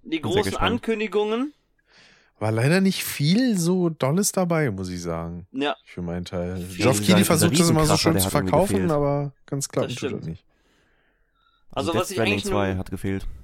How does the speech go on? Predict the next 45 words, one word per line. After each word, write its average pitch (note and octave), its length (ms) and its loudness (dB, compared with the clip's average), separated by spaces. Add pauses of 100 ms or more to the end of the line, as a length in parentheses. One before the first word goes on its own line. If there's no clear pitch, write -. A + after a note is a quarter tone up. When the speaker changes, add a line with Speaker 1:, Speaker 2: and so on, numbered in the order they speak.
(420)
Speaker 1:
was D3+ 100 -6
ich - 60 -4
Speaker 2:
Sehr F#3 120 0
Speaker 1:
eigentlich F#3+ 140 0
nur - 120 0
Speaker 2:
sogar. - 60 -4
Speaker 1:
mit, A2 160 -10 (240)
was D#3 200 -2
ich F3 60 -6
eigentlich F3+ 200 -4
nur F3+ 140 -4
jetzt F3+ 200 -6
so E3 380 -6
Fazit E3 360 -6
halt D3+ 200 -6 (120)
wegnehme, E3 420 -4
die C#4 180 -4
einzigen E3+ 320 -6
Spiele, E3 320 -6
die, D3 380 -14 (220)
die C#3 120 -8
mich F#3+ 180 -6
jetzt G#3+ 180 -4
eigentlich D#3+ 280 -6
hauptsächlich D#3 440 -6
ansprechen, E3 500 -8
sind D3 140 -10
eigentlich D#3 220 -6
fast - 220 -8
alles - 400 -8
Souls-Klone, A#2+ 800 -6
Soulsborne, A2+ 540 -10
Souls-Likes. A2+ 640 -12 (120)
Speaker 3:
Ja. G#2+ 200 -2 (1200)
Speaker 1:
Und B2 140 -8
das B2 160 -6
waren C#3+ 140 -2
ja C#3 160 0
aber C#3+ 160 0
auch C#3+ 60 -4
drei B2+ 280 -4
oder A2+ 140 -2
vier A2+ 200 -8
Stück. - 280 -10 (280)
Speaker 2:
Mhm. G2 340 0